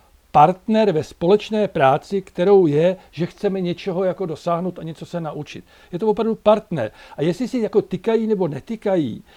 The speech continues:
to je opravdu věc jako konkrétní atmosféry, konkrétní školy, jo. Viděl jsem to tak i tak a já bych řekl, že to jako není rozli-, že to není rozhodující. Jo, ně-, jako, eh, jako podstatný je opravdu ten vzájemný respekt.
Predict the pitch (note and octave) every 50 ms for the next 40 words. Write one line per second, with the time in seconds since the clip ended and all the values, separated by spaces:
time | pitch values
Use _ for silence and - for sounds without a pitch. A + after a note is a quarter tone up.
0 | - _ _ _ - E3+ F#3+ A3 G3+ F3+ D#3+ - G3+ F#3+ F#3 F#3+ F#3 G3+ F3 E3
1 | F3+ F#3+ F#3+ - - _ _ _ _ E3+ D3 - G3 F3+ - _ F3+ F#3 F#3 F#3
2 | F#3 G#3 G#3 G#3 G3+ - G#3 - C#3+ - F3+ F3 - - - F3+ F3+ F3 F3 -
3 | E3+ E3 - F3 F3 E3 D#3 - E3+ E3 - - - - C#3+ C3+ B2+ A2+ G#2+ _
4 | _ _ _ _ D#3+ D#3 D#3 E3 - _ - - _ - E3 F#3+ G#3 G3+ - G#3+
5 | G#3 F#3+ - F#3 - G#3 G3 F#3+ - - G#3+ F3+ - F3 D#3+ - - - D#3+ E3
6 | E3+ F3 F#3 F3+ E3+ F3 E3+ G3 F#3+ F3 G3+ G3 F#3 F#3 F#3+ G3 G3+ G3+ F#3+ E3+
7 | D3+ F#3+ A3+ G3+ - _ - - _ - D3+ G3+ G3 F#3+ G3+ G#3 G#3 G#3 F#3+ F3
8 | G3 G#3 F3+ F3 D3 B2+ A2+ - - - A#2 A#2 - _ _ _ _ A3 F#3+ F3
9 | G3 G#3+ G#3+ G#3+ G#3+ G#3 G3+ G3 F#3 F3+ F3+ F#3 F#3 F3 - A3 G#3+ - - -
10 | - - - - F3+ F3 G3+ F#3 F3+ F3 F3 - G#3 G#3 G#3 F#3+ - - _ _
11 | _ _ G3 F#3+ - - - A#3+ A3+ - A#3 A3 F#3+ F#3 F3 - - G3 F#3+ F#3+
12 | F#3 G3+ G3+ A3 G#3 G3+ E3 F3 F3+ E3+ F3+ F3+ F#3 F#3+ G3 F#3+ E3 D3 - -
13 | - - C3+ A2+ A#2+ - - -